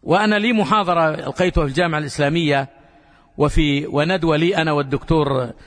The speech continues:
مسعد الحسيني في المسجد الجامع الكبير حول مخاطر النت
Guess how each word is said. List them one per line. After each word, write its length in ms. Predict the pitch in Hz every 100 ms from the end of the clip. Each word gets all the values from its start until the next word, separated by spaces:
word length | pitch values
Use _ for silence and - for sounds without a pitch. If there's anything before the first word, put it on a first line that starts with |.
| - -
مسعد 320 | 165 151 139
الحسيني 840 | 135 139 - 190 170 160 190 277 - - _ _ _
في 140 | - 147
المسجد 320 | 175 - 156
الجامع 420 | 147 175 170 147
الكبير 440 | 147 165 151 214 180
حول 480 | 226 214 180 190 - - - 143
مخاطر 920 | 160 - 185 220 214 247 247 196 - - - - - _ _ -
النت 480 | 175 160 160 - -